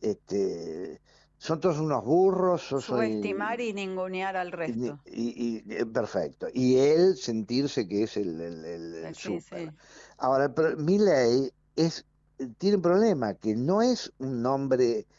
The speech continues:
Speaker 1: que tiene una seguridad de fondo como es Sergio Massa.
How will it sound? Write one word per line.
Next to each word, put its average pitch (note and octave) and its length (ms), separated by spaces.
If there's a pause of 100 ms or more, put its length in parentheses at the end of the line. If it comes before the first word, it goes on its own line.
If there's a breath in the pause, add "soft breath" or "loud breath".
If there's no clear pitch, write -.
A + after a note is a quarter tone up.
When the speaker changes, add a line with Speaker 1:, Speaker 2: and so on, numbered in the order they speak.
(420 soft breath)
Speaker 1:
que C#3+ 180
tiene D3 360
una C3+ 200
seguridad B2+ 800
de C3 220
fondo A2+ 500
como G#2 340
es A#2+ 160
Sergio A2+ 420
Massa. E2 520